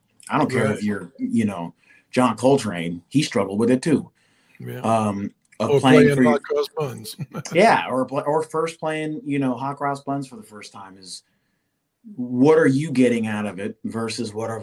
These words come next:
Speaker 1: what other people are getting out of it?
Speaker 2: Right.
Speaker 1: If you're playing and, and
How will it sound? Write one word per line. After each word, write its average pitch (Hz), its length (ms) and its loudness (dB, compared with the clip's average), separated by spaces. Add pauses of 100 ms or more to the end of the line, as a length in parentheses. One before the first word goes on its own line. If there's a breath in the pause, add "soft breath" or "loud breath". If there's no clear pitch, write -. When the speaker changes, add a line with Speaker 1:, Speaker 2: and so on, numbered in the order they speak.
Speaker 1:
what 117 160 -2
other 110 220 -6
people 127 280 -2
are 90 120 -8
getting 90 320 -12
out 80 180 -14
of 78 100 -20
it? 73 140 -20 (340)
Speaker 2:
Right. 117 280 -12
Speaker 1:
If 113 100 0
you're 123 100 6
playing 139 500 6
and, 123 240 2
and 110 340 -4